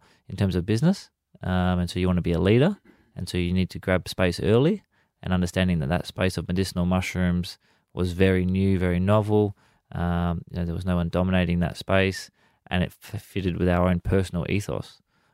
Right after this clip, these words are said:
around, you know, ticking all those boxes, whether you're vegetarian, vegan, paleo, mushrooms are about <laughs> unification. Everyone can agree that mushrooms are good, and, uh,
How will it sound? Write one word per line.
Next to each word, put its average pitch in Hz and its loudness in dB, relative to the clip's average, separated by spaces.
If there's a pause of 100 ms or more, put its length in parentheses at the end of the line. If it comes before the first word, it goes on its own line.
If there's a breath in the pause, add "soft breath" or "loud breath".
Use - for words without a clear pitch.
(160)
around, 87 -2 (160)
you - -6
know, 85 -4
ticking 92 -4
all 87 4
those 90 2
boxes, 90 -4
whether 87 -2
you're 90 0
vegetarian, 87 0
vegan, 90 0
paleo, 90 0 (640 soft breath)
mushrooms 92 2
are 90 4
about 87 2
<laughs> 90 0
unification. 90 0 (320)
Everyone 90 0
can 90 -2
agree 92 2
that 82 2
mushrooms 87 0
are 87 -2
good, 135 2 (800)
and, 92 0
uh, 92 0